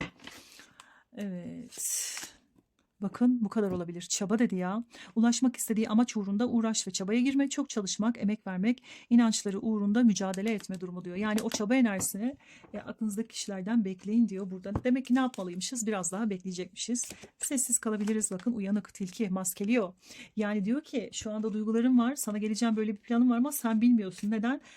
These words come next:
Çünkü sana soğuk enerjilerdeymiş. Şuradaydı hemen gördüm onu. İşte kendimi bir kılıç kralı enerjisinde gösteriyorum. Yani soğuk duyguları yokmuş gibi gösteriyorum. Aslında var. Gelmek gibi sana planlarım var. Çünkü duygularım olmasına rağmen gittim ben diyor.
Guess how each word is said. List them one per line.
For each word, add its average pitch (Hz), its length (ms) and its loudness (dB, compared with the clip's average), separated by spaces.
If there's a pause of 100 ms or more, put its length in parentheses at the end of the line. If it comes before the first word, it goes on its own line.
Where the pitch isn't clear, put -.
Çünkü 233 200 2
sana 240 220 4
soğuk 240 320 0
enerjilerdeymiş. 185 840 0
Şuradaydı 185 440 -6
hemen 185 320 -4
gördüm 185 340 -4
onu. 214 320 -2 (600)
İşte - 220 -8
kendimi 196 400 -2
bir 233 100 2
kılıç 233 360 -4
kralı 196 260 -6
enerjisinde 185 420 -6
gösteriyorum. 185 440 -8
Yani 208 180 -4
soğuk 214 360 -2
duyguları 214 300 0
yokmuş 233 340 -2
gibi 185 160 -6
gösteriyorum. 185 560 -2
Aslında 190 380 -2
var. 262 240 2 (480)
Gelmek 220 320 4
gibi 214 300 -2
sana 208 200 -2
planlarım 208 480 2
var. 214 120 2
Çünkü 247 320 -6
duygularım 240 420 0
olmasına 233 340 2
rağmen 190 400 -4
gittim 185 340 -8
ben 175 180 -6
diyor. 220 220 -4